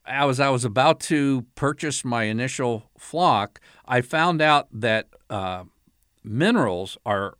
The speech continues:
very important for healthy sheep. In fact, one thing I read that,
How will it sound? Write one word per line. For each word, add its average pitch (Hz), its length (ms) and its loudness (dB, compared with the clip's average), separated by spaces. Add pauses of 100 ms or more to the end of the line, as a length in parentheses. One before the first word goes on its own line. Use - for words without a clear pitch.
very 160 540 4
important 123 680 -2
for 113 240 -4
healthy 135 460 -2
sheep. 143 540 -6 (480)
In 120 220 -4
fact, 151 520 2
one 131 200 -2
thing 135 240 -4
I 113 120 0
read 113 680 2
that, 113 400 -4